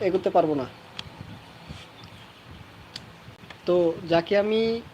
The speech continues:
সাপোর্ট করি, তো রণদীপ ভাই বলতেছি, আমার বাড়ি হচ্ছে, আমার বাড়ি হচ্ছে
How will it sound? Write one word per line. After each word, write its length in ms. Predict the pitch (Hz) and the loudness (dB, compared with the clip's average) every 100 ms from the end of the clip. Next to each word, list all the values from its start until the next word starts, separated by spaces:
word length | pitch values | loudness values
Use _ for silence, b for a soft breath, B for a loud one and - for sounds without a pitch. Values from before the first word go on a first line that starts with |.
| - - - | -20 -20 -16
সাপোর্ট 360 | - 185 190 | -8 -4 -2
করি, 220 | 208 196 196 _ _ _ _ _ - - - - - - | 0 0 0 _ _ _ _ _ -20 -20 -20 -20 -20 -2
তো 340 | 170 170 156 151 165 | 2 2 0 -4 0
রণদীপ 340 | 175 190 202 170 | 2 0 -2 -2
ভাই 260 | 185 175 143 | 0 0 0
বলতেছি, 680 | 165 170 175 - 190 196 190 | -4 -2 -4 -2 -2 0 -2
আমার 220 | 185 180 | -2 -2
বাড়ি 300 | 180 180 185 | -2 0 0
হচ্ছে, 680 | 175 170 - 202 185 180 240 - - - - - - - - - - - - - - - - - - - - - - - - - - - - - - - - | 0 -4 -4 0 2 2 -2 -12 -18 -18 -18 -20 -20 -20 -20 -20 -18 -18 -18 -18 -20 -20 -18 -18 -18 -20 -20 -20 -20 -20 -18 -16 -16 -20 -20 -20 -20 -20 -18
আমার 160 | 160 160 | -6 -2
বাড়ি 180 | 175 180 | 0 -2
হচ্ছে 480 | 190 - 202 202 | -4 -2 -2 -2